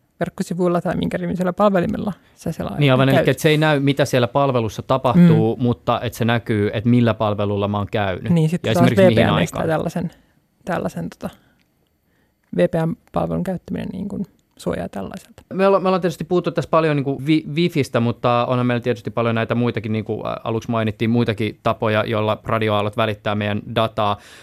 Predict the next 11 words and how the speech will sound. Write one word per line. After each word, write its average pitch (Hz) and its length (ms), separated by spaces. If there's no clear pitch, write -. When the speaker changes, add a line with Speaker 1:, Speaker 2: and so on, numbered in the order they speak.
Speaker 2:
Syyskuussa 139 720
Bluetoothista 120 640
paljastui 107 560
joukko 113 300
haavoittuvuuksia, 104 760
jotka 101 300
niputettiin 110 680
Blueborn 110 760
nimen 107 420
alle. 101 300
Ä, 104 40